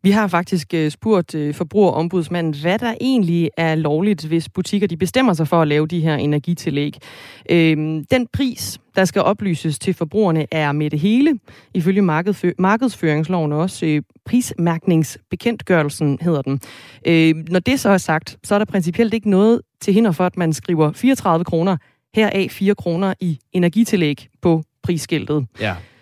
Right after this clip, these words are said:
Speaker 1: Hvis man oplyser, at der er et energitillæg på for eksempel,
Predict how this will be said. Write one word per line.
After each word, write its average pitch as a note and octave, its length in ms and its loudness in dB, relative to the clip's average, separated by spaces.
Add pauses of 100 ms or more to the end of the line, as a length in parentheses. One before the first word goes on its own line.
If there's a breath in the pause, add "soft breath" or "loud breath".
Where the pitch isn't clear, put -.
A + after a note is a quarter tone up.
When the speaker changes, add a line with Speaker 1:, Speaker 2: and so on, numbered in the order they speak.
(180 soft breath)
Speaker 1:
Hvis G3 160 2
man G#3+ 120 4
oplyser, A#3 560 2
at E3 320 -4
der E3+ 80 0
er F3+ 260 -2
et F3+ 180 -4
energitillæg D#3+ 580 -4
på D#3+ 140 -6
for D3+ 100 -8
eksempel, D3+ 420 -4